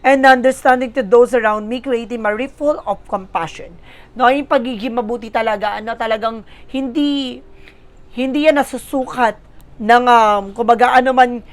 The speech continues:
yung bagay na ginawa nila sa'yo. No, talagang, um, ano man yung bagay na, na ipinakita sa'yo, talagang na, na lumalabas siya, no, ng kusa mismo sa ka-, sa katauhan mo.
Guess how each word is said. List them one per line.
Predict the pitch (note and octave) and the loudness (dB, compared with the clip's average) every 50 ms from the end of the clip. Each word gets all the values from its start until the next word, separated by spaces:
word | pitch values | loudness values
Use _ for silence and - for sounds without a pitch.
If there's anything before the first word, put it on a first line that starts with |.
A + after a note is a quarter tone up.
| - - - - - - | -20 -20 -20 -20 -10 -4
yung | G3+ C4+ C4 A#3+ | -4 -2 4 8
bagay | C4+ B3+ B3 A3+ C4 C4+ | 8 8 8 6 2 0
na | B3 A#3+ | 0 0
ginawa | F#3+ A3+ A#3+ A#3+ B3 A#3+ A3+ A3 | 0 0 0 2 4 4 4 4
nila | A3 A3+ A3 A3+ | 2 -2 -6 -6
sa'yo. | A3 - G#3 F#3+ F#3+ G3 F3 C#3+ C#3+ - - - - - - - | -6 -6 -6 -4 -2 -2 -2 -2 -4 -12 -20 -20 -20 -16 -6 0
No, | G#3+ B3 B3+ | 0 2 4
talagang, | - C#4 C4 C4 B3+ A3+ C4 B3+ B3+ B3 | 6 6 8 8 6 6 4 2 2 2
um, | A#3+ A#3+ A#3 A3+ A3+ A3 G#3+ G#3+ | 2 2 4 4 4 2 2 0
ano | A#3+ B3+ B3 C#4 | 0 -2 0 0
man | C4+ C4+ C4 | 0 -2 -2
yung | C4+ B3+ A3 | -2 -4 2
bagay | G#3 B3 A#3+ A#3 A3 B3 A#3+ A#3 A#3 | 2 4 4 4 2 0 -2 -2 -4
na, | A#3 A3+ A3+ A3 A3 G#3+ - - - - - - | -2 -2 -2 -2 -4 -6 -12 -20 -20 -16 -6 0
na | A#3+ C4+ | 2 2
ipinakita | C#4 B3 - C#4+ B3+ C4 - - A#3+ A#3+ A3 B3+ | 2 2 -2 -2 0 0 0 0 -4 -8 -8 -8
sa'yo, | A#3 - B3+ A3 G#3+ G#3+ G3 F#3 D#3+ - | -6 -4 -4 -4 -2 -2 -4 -4 -4 -2
talagang | - A#3+ B3 B3+ A#3 C4+ B3+ B3 | 0 2 2 4 2 2 0 2
na, | B3 B3 B3 A#3 G#3+ - - - - - - - | 0 0 0 -2 -4 -10 -20 -20 -20 -20 -20 -12
na | - G#3+ B3 B3+ B3+ A#3+ A#3+ A#3 A#3 A#3 A#3 A3+ A3+ A3 G#3+ G#3+ G#3 G3 | -2 0 2 2 2 2 0 0 0 -2 -2 -4 -4 -8 -10 -14 -18 -16
lumalabas | G3 G3+ A#3 C#4 D#4 D4+ D4 C#4+ C#4+ A#3+ C4+ B3+ - | -10 -6 -2 2 4 4 4 4 2 2 0 -2 -2
siya, | - - B3 A#3 G3+ - - - - - - - - - - - | -4 -4 -4 -4 -4 -8 -16 -20 -20 -20 -20 -20 -20 -18 -8 -2
no, | A3+ B3 C#4 | 0 0 0
ng | C4+ C4+ C4+ A#3+ B3 | 0 0 -4 -4 -6
kusa | C4 C4+ C4 B3 - - B3 A#3 | -6 -6 -6 -4 0 0 0 0
mismo | A#3 B3 A#3+ A3+ - - A#3 B3 B3+ | -2 -6 -10 -10 -10 -6 -4 -4 -2
sa | A#3+ - B3+ - | -2 -2 -4 -2
ka-, | A3+ A3+ G#3+ G#3 G3+ - - - - - - - - - - - - - - | 0 0 0 -2 -4 -6 -12 -20 -20 -20 -20 -20 -20 -20 -20 -20 -20 -20 -14
sa | - - C#4+ | -6 -6 -4
katauhan | - D4+ - C#4+ A#3 A#3 G#3+ F#3+ G#3+ G#3 F#3 | -4 -2 0 2 0 0 0 -2 -4 -4 -4
mo. | F3 E3+ E3 C#3+ | -4 -8 -8 -8